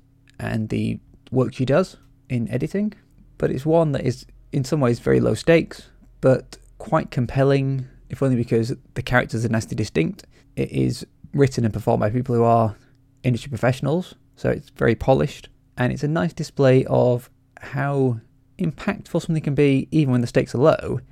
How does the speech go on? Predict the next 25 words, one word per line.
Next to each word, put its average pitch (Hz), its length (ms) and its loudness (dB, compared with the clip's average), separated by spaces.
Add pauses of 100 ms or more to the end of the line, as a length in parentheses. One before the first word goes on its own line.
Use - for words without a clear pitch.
(280)
if 131 100 -6
it's - 160 -4
presented 135 400 2
well. - 320 -10 (640)
As 147 120 2
I 123 40 0
say, 101 260 -4
I'm, 113 240 -4
I'm 117 220 -2
listening 139 360 -2
for 113 220 2
the, 113 220 -2 (380)
the - 100 -4
chosen 120 340 2
one 110 200 -6
plot, - 340 2 (500)
but 131 160 2
I've 127 160 4
got - 240 0
through 151 320 2
quite - 300 2
a 165 40 -2
lot 156 220 -2
without 135 300 2
that 143 180 -6